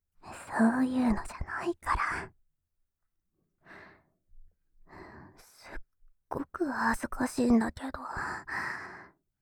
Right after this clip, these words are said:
どうしてもお詫びがしたいの。それにさ、私で卒業すればもう、童貞だ、キャーなんて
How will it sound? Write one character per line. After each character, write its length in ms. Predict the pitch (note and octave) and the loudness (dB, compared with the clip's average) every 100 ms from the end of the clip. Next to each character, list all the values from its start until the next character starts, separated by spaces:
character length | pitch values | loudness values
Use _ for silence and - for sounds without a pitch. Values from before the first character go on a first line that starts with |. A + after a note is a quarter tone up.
| _ _ _ _ _ _ _ _ - - | _ _ _ _ _ _ _ _ -20 -4
ど 80 | C#4 | -2
う 60 | C#4 | -2
し 120 | - | 2
て 120 | D4 | 6
も 200 | G3+ A3+ - - - - - _ _ _ - - - | 6 4 0 -2 -4 -6 -10 _ _ _ -18 -12 0
お 160 | C4+ D4 | 2 2
詫 40 | |
び 140 | E4 F4+ | 0 2
が 160 | F4+ | 2
し 140 | - - | 2 0
た 140 | E4+ | 2
い 80 | C4+ | 4
の。 200 | A3+ A3 - - - _ _ _ _ _ _ _ _ _ _ _ _ - - - - - - | 2 0 -4 -6 -10 _ _ _ _ _ _ _ _ _ _ _ _ -12 -10 -10 -12 -8 2
そ 60 | |
れ 100 | A#3 | 6
に 180 | A#3+ A#3+ | 8 6
さ、 680 | - - - C#4+ - - - - - - - - _ _ _ - - _ _ | -2 -4 2 2 2 -2 -2 0 2 0 -2 -8 _ _ _ -20 -20 _ _
私 440 | - - - D#4+ - | -6 -4 -2 -4 -2
で 120 | D4+ | -2
卒 260 | - C#4+ C#4+ | 0 -2 6
業 200 | C#4+ C#4+ | 6 6
す 140 | - | 2
れ 120 | D4 | -6
ば 100 | - - - C4 | -4 -6 -6 0
も 80 | C4 | 2
う、 160 | - - - - - _ _ _ - | 2 0 -4 -6 -10 _ _ _ -2
童 100 | G3+ F3+ G#3 | 0 4 2
貞 320 | - D#4 D#4+ | 4 4 6
だ、 100 | E4 F#4 E4+ D#4 D4 _ _ | 6 4 4 0 -2 _ _
キ 120 | - | 6
ャ 40 | G4+ - F4+ | 6 6 4
ー 760 | F4+ E4 D#4 D4 C#4+ E4 C4+ A#3+ | 6 6 4 0 0 2 6 8
な 160 | A3+ | 8
ん 60 | G#3 | 8
て 200 | A#3 | 2